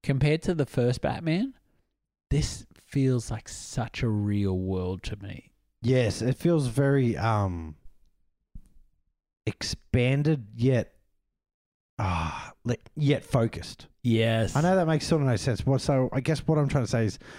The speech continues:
Speaker 2: there's so much more detail in the focus.
Speaker 1: Yeah.
Speaker 2: You know
Speaker 1: Yeah.
Speaker 2: what I mean?
Speaker 1: It's
Speaker 2: Um,
Speaker 1: tactile.
Speaker 2: yeah,
Speaker 1: I think that's a,
Speaker 2: exactly.
Speaker 1: it's, it's so, like, you feel like at any time you could reach out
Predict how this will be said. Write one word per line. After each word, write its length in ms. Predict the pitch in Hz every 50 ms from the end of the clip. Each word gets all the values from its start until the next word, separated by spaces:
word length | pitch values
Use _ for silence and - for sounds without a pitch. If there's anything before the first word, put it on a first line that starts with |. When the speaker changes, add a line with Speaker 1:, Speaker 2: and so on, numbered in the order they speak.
| - - - -
Speaker 2:
there's 140 | - 123 -
so 180 | - - 151
much 220 | 139 143 - - 147
more 100 | 135 123 - -
detail 460 | 113 110 110 - - - 98 95 90
in 120 | 92 87 80
the 40 |
focus. 380 | - - 87 78 73 - - 117
Speaker 1:
Yeah. 280 | 110 110 104 98 95 - - - _ _ _ _ _ _ _ _ _ _ _
Speaker 2:
You 160 | - 117 120
know 60 | 123 120
Speaker 1:
Yeah. 60 | 113
Speaker 2:
what 100 | 107 104
I 40 | 104
mean? 180 | 110 120 131
Speaker 1:
It's 80 | 143 156 110 113
Speaker 2:
Um, 120 | 110 107
Speaker 1:
tactile. 640 | - 202 208 - - - 170 131 104 101 98 - - _ _ -
Speaker 2:
yeah, 140 | 151 165 160
Speaker 1:
I 40 |
think 160 | 156 214 220 202
that's 180 | - 135 127 202
a, 60 | 190
Speaker 2:
exactly. 180 | 151 151 160 160 160
Speaker 1:
it's, 200 | 156 - - -
it's 220 | 160 156 160 - -
so, 380 | - - - - - 180 180 175 175
like, 540 | 175 160 151 135 123 120 123 127 - - - - - - - _ _ _ _ _ _ _ _ -
you 80 | 160
feel 240 | - - 196 214 247
like 180 | 254 262 - 285
at 80 | 226
any 220 | 143 147 170 170 151
time 280 | - 160 156 135 120
you 100 | 120 110
could 120 | - 139 120
reach 380 | 120 120 123 120 113 - - -
out 180 | 117 107 -